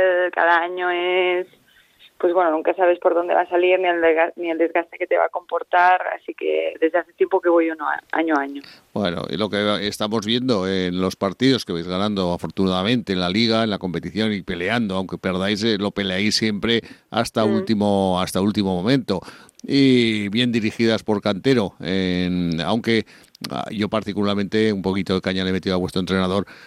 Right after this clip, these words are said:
Speaker 2: porque no me gusta eso de las personales por protestar, pero bueno, <laughs> eh,
Speaker 1: Mm.
Speaker 2: lo cierto que se, es parte del deporte. ¿Estáis contentas con él?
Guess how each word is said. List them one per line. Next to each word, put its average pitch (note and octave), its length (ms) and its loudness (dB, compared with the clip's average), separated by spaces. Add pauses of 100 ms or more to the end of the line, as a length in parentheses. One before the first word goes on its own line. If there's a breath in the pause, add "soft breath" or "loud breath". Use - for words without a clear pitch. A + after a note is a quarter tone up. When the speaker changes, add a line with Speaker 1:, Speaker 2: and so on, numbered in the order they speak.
Speaker 2:
porque A#2 240 0
no A#2 80 0
me A#2 80 2
gusta A2+ 300 0
eso A2 160 -2
de G#2 40 0
las G#2+ 140 -2
personales G#2 600 -2
por A2 120 0
protestar, A2 560 -2
pero F#2 200 0
bueno, G#2+ 280 0 (180 loud breath)
<laughs> - 200 -20
eh, B2 160 2 (180)
Speaker 1:
Mm. B2 60 -2
Speaker 2:
lo B2 160 2
cierto A#2+ 340 0
que B2+ 120 2
se, A#2 320 2 (320 loud breath)
es B2 180 2
parte B2 300 2
del A#2 180 6
deporte. A2 380 2
¿Estáis B2 240 0
contentas A#2 480 2
con A2 160 2
él? A2+ 180 0